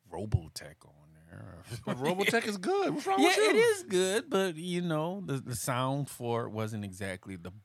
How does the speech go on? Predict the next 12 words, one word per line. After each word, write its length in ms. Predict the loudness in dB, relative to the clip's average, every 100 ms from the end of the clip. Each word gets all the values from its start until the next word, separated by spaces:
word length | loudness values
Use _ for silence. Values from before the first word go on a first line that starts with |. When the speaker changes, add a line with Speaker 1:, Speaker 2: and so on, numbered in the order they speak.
| -8
Speaker 1:
best, 500 | -6 -6 -8 -10 -14 _ -12
you 120 | -8
know. 40 |
Speaker 2:
So 160 | -4 -2
what 160 | 0
about 200 | 4 4
Speaker 1:
uh, 40 | 4
Speaker 2:
Gundam? 340 | 0 -2 -6 -12 _ _ _ _ -12
Speaker 1:
Or, 160 | -10 -2
or 160 | 0 0
Gundam, 600 | 2 0 0 -2 -4 -8
yeah. 160 | -10